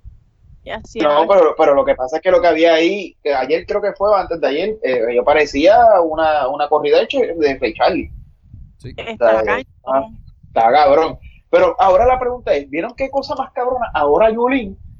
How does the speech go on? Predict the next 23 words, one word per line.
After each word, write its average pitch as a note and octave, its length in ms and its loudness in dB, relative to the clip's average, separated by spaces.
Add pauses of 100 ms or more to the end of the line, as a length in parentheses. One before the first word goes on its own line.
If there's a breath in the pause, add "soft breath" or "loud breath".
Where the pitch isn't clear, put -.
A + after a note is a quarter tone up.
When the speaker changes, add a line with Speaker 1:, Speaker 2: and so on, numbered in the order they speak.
(300)
Speaker 2:
dice A#3+ 500 0
que D#3 140 0
va C#3+ 460 2
a, F3 1700 -2 (100)
a D#3 100 2
enforce C4 480 0
el C#3+ 180 0
toque B2+ 200 0
de G#3 160 2
queda. B2 380 -2 (840)
Y D3 140 0
ahora D#3+ 280 4
van G3+ 160 2
a G3+ 40 -2
aparecer A3 440 -2
guardias F#3+ 360 -4
municipales A#3+ 560 -2
para F#3+ 180 0
enforce A3 420 -2
el F3+ 120 -16
toque E3 220 -4
de G3+ 160 -6
queda. A#2+ 360 -6